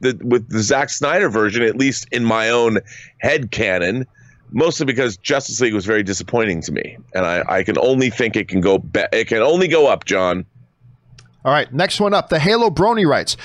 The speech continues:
Speaker 2: "I have been gone from Netflix for a long time to do my job, work on our land, games, and YouTube.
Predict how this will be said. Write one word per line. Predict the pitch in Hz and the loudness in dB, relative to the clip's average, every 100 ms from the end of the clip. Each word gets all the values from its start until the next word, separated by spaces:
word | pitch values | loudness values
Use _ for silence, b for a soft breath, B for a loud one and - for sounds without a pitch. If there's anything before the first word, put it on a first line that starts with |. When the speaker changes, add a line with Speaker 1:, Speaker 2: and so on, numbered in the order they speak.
| B B 175 | B B 0
Speaker 2:
"I | 208 | 0
have | 160 | 2
been | 269 294 | 0 2
gone | 226 233 | 2 2
from | 196 185 | 2 2
Netflix | 208 - 185 - | 0 0 -2 0
for | 175 | 2
a | |
long | 165 170 160 | 2 2 2
time | 160 147 160 | 0 2 0
to | - | -2
do | 131 165 | 0 2
my | 143 139 | 2 0
job, | 131 147 151 135 | 0 2 2 2
work | 131 160 - | 2 2 2
on | 147 147 | 2 2
our | 143 | 2
land, | 135 139 139 | 2 2 2
games, | 143 143 151 139 | 0 0 0 0
and | 131 | 0
YouTube. | 131 - 127 120 | 0 2 2 0